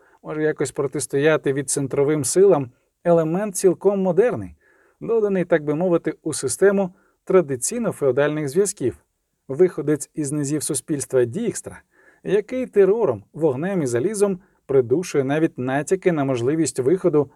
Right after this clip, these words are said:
місцевої шляхти поза межі впливів центрального апарату монаршої влади. Ти, Дікстро, також без сумнівів користуєшся інтригами,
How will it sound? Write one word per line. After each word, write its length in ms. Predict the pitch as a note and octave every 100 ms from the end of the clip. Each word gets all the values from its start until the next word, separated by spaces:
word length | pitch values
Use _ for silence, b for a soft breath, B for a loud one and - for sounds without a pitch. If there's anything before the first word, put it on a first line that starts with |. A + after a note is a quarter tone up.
| -
місцевої 680 | D#3 D3 - C#3+ D#3 C#3+
шляхти 600 | B2+ - D#3 F#3+ - F3 b b _ -
поза 360 | F#3+ C3+ A#2+
межі 360 | C3 D#3+ C#3 C#3
впливів 520 | - F3 A3+ G3+ F#3 _ -
центрального 640 | F#3 D#3 C3 F3 G3+ G3 -
апарату 480 | D#3 C3 B2+ C#3+ F3
монаршої 520 | C#3+ A#2 A2+ - D#3
влади. 400 | D3+ A#2+ G2 F#2 _ _ _ _ _ -
Ти, 320 | A#3 B3+ F#3 b b -
Дікстро, 760 | E3 A3 A3 - F#3 F#3+ F#3 -
також 360 | A3+ G#3 C3 A#2+
без 200 | C3+ -
сумнівів 400 | E3 D#3 C#3+ C3
користуєшся 680 | E3+ F3+ - C#3+ C3 F3
інтригами, 500 | G3 G#3 D#3+ G#2+ G2